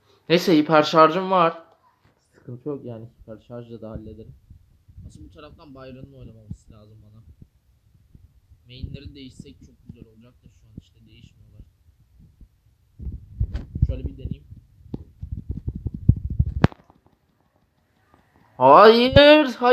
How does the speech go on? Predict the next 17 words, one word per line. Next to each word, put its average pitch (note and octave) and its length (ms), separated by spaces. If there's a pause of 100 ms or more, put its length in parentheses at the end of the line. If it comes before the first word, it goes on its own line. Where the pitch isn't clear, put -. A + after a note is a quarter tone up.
(120)
hayır, C#4 260
hayır. D#4 360 (680)
Ya G#3 200
senin G3+ 380
ben F3+ 160
hiper F#3+ 340
şarjının E3+ 640
duvardan F#3 480
içeceğim. E3+ 680 (1600)
Geçecek D3 460
yerinin. C3+ 420 (1800)
Büyük B2 280
vuruşumun B2+ 520
da A#2+ 40
olması B2 440
lazım A#2+ 340
yoksa. B2 560